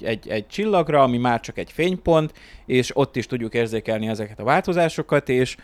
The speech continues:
ugye már a kétezres években voltak erre, ö, megfigyelések, de amikor aztán a Kepler űrtávcső elindult,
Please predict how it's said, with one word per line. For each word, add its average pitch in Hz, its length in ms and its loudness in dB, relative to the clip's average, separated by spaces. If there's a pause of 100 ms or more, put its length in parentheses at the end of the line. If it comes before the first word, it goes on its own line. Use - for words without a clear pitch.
(320)
ugye 117 120 0
már 147 340 4
a 131 100 0
kétezres 120 580 0
években 110 440 -2
voltak 110 380 -4
erre, 107 500 -2 (160)
ö, 107 840 -4
megfigyelések, 175 840 0
de 143 160 2
amikor 135 380 2
aztán 113 220 -2
a 110 60 -2
Kepler 110 360 0
űrtávcső 107 560 -6
elindult, 139 540 2